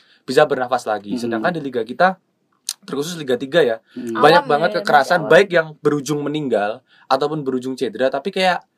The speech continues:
Speaker 1: ya udah gitu.
Speaker 3: Heeh.
Speaker 2: Iya, udah.
Speaker 1: Terus
Speaker 2: Ini
Speaker 1: kayak,
Speaker 2: bagi-, bagian dari permainan
Speaker 1: iya,
Speaker 2: gitu, kayak.
Speaker 1: bu-, ini ki-, buka-, tidak kita inginkan ya, bukan
Speaker 2: Iya.
Speaker 1: itu poinnya.
Speaker 3: Mm-mm.
Speaker 1: Kalau sepak bola justru setiap ada kejadian meninggal, eh, cacat dan segala macam diwajarkan terus, ya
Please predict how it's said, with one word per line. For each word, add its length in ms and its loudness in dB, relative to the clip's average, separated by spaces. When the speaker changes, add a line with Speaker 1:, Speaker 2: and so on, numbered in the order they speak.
Speaker 1:
ya 140 0
udah 380 4
gitu. 260 -14
Speaker 3:
Heeh. 220 -14
Speaker 2:
Iya, 180 -8
udah. 220 -6
Speaker 1:
Terus 80 -4
Speaker 2:
Ini 140 4
Speaker 1:
kayak, 160 6
Speaker 2:
bagi-, 160 0
bagian 280 4
dari 160 4
permainan 300 4
Speaker 1:
iya, 220 8
Speaker 2:
gitu, 240 6
kayak. 200 0
Speaker 1:
bu-, 140 -20
ini 260 -2
ki-, 140 -14
buka-, 260 -10
tidak 240 0
kita 180 -4
inginkan 380 -6
ya, 140 -4
bukan 220 0
Speaker 2:
Iya. 100 -2
Speaker 1:
itu 140 -2
poinnya. 640 0
Speaker 3:
Mm-mm. 300 -20
Speaker 1:
Kalau 180 4
sepak 240 -2
bola 160 4
justru 480 -4
setiap 340 2
ada 180 0
kejadian 500 0
meninggal, 640 2
eh, 260 -6
cacat 360 0
dan 120 -8
segala 280 -2
macam 200 -4
diwajarkan 1300 0
terus, 480 -6
ya 380 -4